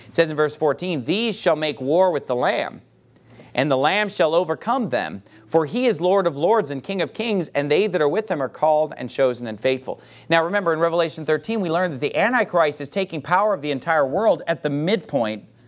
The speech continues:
of the seven years. That's where he takes power of the whole world, and he continues that way for forty and two months.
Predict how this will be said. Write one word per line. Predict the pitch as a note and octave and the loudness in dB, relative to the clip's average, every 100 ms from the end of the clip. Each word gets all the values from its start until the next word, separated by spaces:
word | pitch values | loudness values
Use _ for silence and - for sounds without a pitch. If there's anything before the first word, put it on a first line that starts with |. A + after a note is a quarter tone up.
| - - - | -20 -20 0
of | C#3 C3 | 2 2
the | C3 | -2
seven | D3 B2+ B2+ | -2 0 0
years. | B2 F2 - - - _ - - - | -2 -6 -12 -16 -18 _ -20 -14 -2
That's | A#2+ F3 A#3 G3 | 2 2 0 -4
where | G3+ | -4
he | F#3 F#3 | -2 -2
takes | E3+ E3 | -2 -4
power | - D#3 D3 | 0 2 2
of | C#3 | 2
the | |
whole | C3+ C3 | 0 0
world, | B2+ B2 | 0 0
and | B2+ | -2
he | B2 | -4
continues | B2+ A#2+ D3 C#3+ B2+ | -6 -4 -2 -2 0
that | A#2+ G#2+ | 0 0
way | A2 | -2
for | A2 G#2+ | -4 -8
forty | A#2+ A#2 G#2+ | -4 -4 -4
and | G2 | -4
two | G2 | -4
months. | G2+ - - - | -4 -6 -12 -20